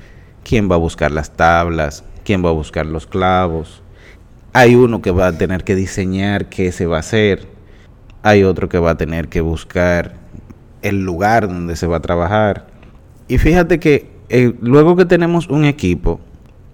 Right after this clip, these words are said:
con tareas muy específicas, antes de hacer el ejemplo, lo primero que te dije es, "¿A dónde vamos?".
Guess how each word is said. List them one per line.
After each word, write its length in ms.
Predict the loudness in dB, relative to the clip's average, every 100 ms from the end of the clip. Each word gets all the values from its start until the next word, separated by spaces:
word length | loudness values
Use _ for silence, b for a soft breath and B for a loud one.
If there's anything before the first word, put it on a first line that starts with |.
| -6
con 280 | -2 -2
tareas 460 | 0 2 4 2 0
muy 220 | -2 0
específicas, 840 | -2 -2 -2 -2 -2 -4 -6 -12 -16 -20 -20 -20 -20 -20 -20 -20 -12 0
antes 400 | 0 2 0 2
de 80 |
hacer 240 | 0 2 2
el 120 | 2
ejemplo, 400 | 0 0 0 -2
lo 120 | -2
primero 320 | -2 -2 2
que 80 | 2
te 120 | 4
dije 380 | 2 2 0 0
es, 220 | -2 -8 -20 -20 -12 -4
"¿A 100 | -2
dónde 300 | -2 -8 -10
vamos?". 480 | -10 -12 -16 -20